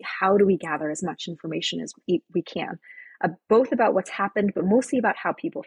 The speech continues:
feel about it and what they would like to see change. And h-, then how do we start building a roadmap? You know, and it, I spent five years on it and it's still ongoing, but a lot has changed. A roadmap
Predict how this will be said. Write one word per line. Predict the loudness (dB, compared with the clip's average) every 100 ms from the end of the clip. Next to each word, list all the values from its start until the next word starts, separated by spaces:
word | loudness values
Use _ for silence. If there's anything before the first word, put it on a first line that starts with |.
| _
feel | -8
about | -6 -4 -6
it | -8 -12 _ _ 2
and | 4
what | 4 4
they | 2
would | 2
like | 0 -2
to | -6
see | -6 -6
change. | -4 -6 -6 -10 -12 -16 _ -20 -20 -2
And | 2 2
h-, | 0 -2
then | 2 2
how | 2 2 6
do | 6
we | 4
start | 0 0 2 2
building | 0 0 0 -2
a |
roadmap? | -2 -2 -2 -2 -4 -6 _ _ -20 _
You | -2
know, | 0
and | -2
it, | -4 -4
I | -6
spent | 0 0 2
five | 0 2 4
years | 4 4
on | 0 -4
it | -10 -4
and | -2
it's | -2 2
still | 4 6
ongoing, | 6 6 4 4 -2
but | -6
a |
lot | -6 -2 0 0 -2
has | -6 -4
changed. | -4 0 0 -2 -6 -8 -14 -20 -8 0
A |
roadmap | 4 6 6 6 2